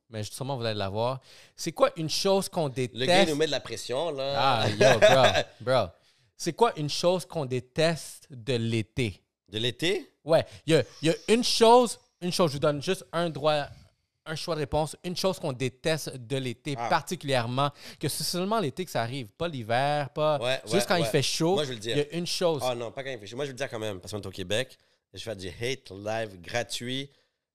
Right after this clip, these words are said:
Speaker 2: C'est les chantiers de construction, man.
Speaker 1: Non,
Speaker 2: Je prends
Speaker 1: on parle
Speaker 2: trop
Speaker 1: pas
Speaker 2: des
Speaker 1: du
Speaker 2: tours.
Speaker 1: Québec.
Speaker 2: Oui, oui, non,
Speaker 1: Ok,
Speaker 2: c'est
Speaker 1: c'est
Speaker 2: ça.
Speaker 1: bon.
Speaker 2: Non, c'est ça le problème.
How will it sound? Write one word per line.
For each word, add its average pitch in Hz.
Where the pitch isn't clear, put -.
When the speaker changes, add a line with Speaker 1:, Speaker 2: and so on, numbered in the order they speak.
Speaker 2:
C'est 196
les 165
chantiers 139
de 139
construction, 120
man. 104
Speaker 1:
Non, 160
Speaker 2:
Je 156
prends 127
Speaker 1:
on 110
parle 131
Speaker 2:
trop 147
Speaker 1:
pas 156
Speaker 2:
des 120
Speaker 1:
du -
Speaker 2:
tours. 139
Speaker 1:
Québec. 117
Speaker 2:
Oui, 170
oui, 147
non, 139
Speaker 1:
Ok, 131
Speaker 2:
c'est 139
Speaker 1:
c'est 139
Speaker 2:
ça. 135
Speaker 1:
bon. 101
Speaker 2:
Non, 135
c'est 117
ça 123
le 131
problème. 120